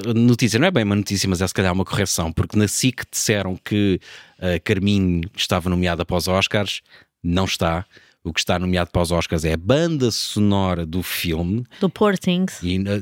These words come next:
Speaker 1: e não as canções, ou seja, são as composi-, composições originais feitas para o filme, que é,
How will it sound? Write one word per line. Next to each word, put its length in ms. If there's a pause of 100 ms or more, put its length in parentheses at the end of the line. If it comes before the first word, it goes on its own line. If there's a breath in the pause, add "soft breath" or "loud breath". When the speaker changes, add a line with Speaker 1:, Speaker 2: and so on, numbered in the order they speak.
(140)
Speaker 1:
e 120
não 280
as 100
canções, 480
ou 60
seja, 240
são 120
as 100
composi-, 520
composições 640
originais 640
feitas 420
para 180
o 80
filme, 480 (540 loud breath)
que 120
é, 380